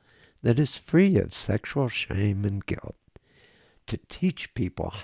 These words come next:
how to reach new levels of sexual pleasures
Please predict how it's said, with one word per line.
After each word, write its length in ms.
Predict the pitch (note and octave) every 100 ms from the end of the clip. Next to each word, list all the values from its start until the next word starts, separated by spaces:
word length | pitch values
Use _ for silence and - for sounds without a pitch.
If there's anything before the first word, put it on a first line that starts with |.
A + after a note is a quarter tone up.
| -
how 240 | G3+ G3+
to 240 | - - F2
reach 440 | F2 F#2+ - -
new 300 | C3 F#3+ F3
levels 540 | C#3 G#2 G#2+ G2+ G2+ - - _ _ -
of 160 | F#2
sexual 760 | - - - C#3 - - D3 C#3+
pleasures 960 | - - E2+ E2+ G#2 - - - -